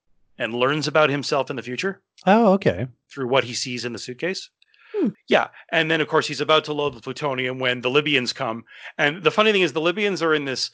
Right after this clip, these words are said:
Speaker 1: like, nineteen sixties V W van,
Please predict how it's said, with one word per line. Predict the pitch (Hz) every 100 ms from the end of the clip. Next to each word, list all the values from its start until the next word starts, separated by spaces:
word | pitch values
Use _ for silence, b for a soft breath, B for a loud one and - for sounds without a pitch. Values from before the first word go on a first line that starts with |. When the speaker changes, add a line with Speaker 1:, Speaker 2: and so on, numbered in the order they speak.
| b b
Speaker 1:
like, | 143 113
nineteen | 135 175 165 165 147
sixties | - - - 143 127 101 107
V | 123 160
W | 151 139 131 120
van, | 104 127 131 107 104